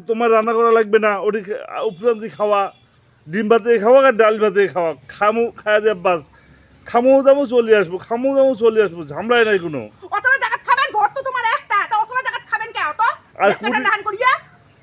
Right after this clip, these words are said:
Speaker 1: কুড়ি ভোট দিমু, কুমা কি দেখবে?
Speaker 2: না দেখলে কি হল?
Speaker 1: হ্যাঁ?
Speaker 2: বাপরে বাপ, ভোটের দিন ওর রং লাগছে। সকালে উঠিয়ে এদিকে এফাল ওফাল, এফাল ওফাল বেড়ে ধরছে।
Speaker 1: যে কোনো এক
Speaker 2: সংসারের
Speaker 1: জায়গায়
Speaker 2: কোনো
Speaker 1: ভোট
Speaker 2: চিন্তা
Speaker 1: দিমু,
Speaker 2: ভাবনা নাই।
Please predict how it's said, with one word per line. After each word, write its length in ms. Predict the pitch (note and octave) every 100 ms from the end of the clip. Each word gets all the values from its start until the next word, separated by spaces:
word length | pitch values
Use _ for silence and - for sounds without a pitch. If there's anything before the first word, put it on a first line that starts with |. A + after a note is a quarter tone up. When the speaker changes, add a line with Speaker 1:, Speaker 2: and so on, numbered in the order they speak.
| _ _ _ _
Speaker 1:
কুড়ি 240 | - G#3+ C4
ভোট 260 | F#3+ A#3
দিমু, 200 | G#3 A#3+
কুমা 240 | A#3 A#3+ A3+
কি 120 | G#3+
দেখবে? 560 | F#3+ A#3 A3 A#3 C#3+ A2 _ _ _ _
Speaker 2:
না 120 | A#4
দেখলে 240 | C#5 B4+ C5
কি 140 | B4
হল? 200 | C5 D#4 - _ -
Speaker 1:
হ্যাঁ? 260 | A#3+ B3 F3 - - _ _ _ _ _ _ _
Speaker 2:
বাপরে 440 | F#4 G#4 G4+ G4+ B4
বাপ, 240 | G4 G#4 -
ভোটের 300 | D4+ F#4+ -
দিন 140 | B4
ওর 340 | B4 C#5 F4+ F#4+
রং 80 | A#4+
লাগছে। 400 | A4+ - F#4+ - _ -
সকালে 220 | G4+ G#4+
উঠিয়ে 240 | G#4 B4+
এদিকে 260 | F#4+ F#4 G#4+
এফাল 420 | F#4+ F#4+ A#4+ G4+
ওফাল, 220 | D#4 A#4
এফাল 300 | G#4 A#4 A4
ওফাল 220 | G#4 A4+
বেড়ে 180 | E4 F4
ধরছে। 320 | C#4 C#4 A#3+ - _ _ _ _ _ _
Speaker 1:
যে 260 | C3+ F3 A3
কোনো 200 | A#3+ B3+
এক 60 |
Speaker 2:
সংসারের 80 | B3
Speaker 1:
জায়গায় 220 | B3 B3
Speaker 2:
কোনো 120 | F#3 A#3
Speaker 1:
ভোট 100 | G#3
Speaker 2:
চিন্তা 160 | G#3
Speaker 1:
দিমু, 160 | A3+ A3
Speaker 2:
ভাবনা 260 | E3+ F4+
নাই। 180 | D4+ A3+